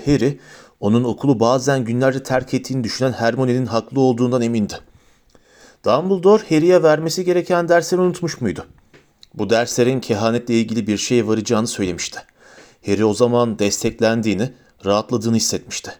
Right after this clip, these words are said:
Şimdi ise kendini biraz terk edilmiş gibi hissediyordu. Ekim'in ortasında Semester'ın ilk Hogsmeade gezisinin vakti geldi.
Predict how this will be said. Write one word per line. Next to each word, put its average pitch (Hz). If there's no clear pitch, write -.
Şimdi 165
ise 180
kendini 160
biraz 175
terk 175
edilmiş 151
gibi 123
hissediyordu. 92
Ekim'in 196
ortasında 190
Semester'ın 175
ilk 196
Hogsmeade 175
gezisinin 165
vakti 156
geldi. 95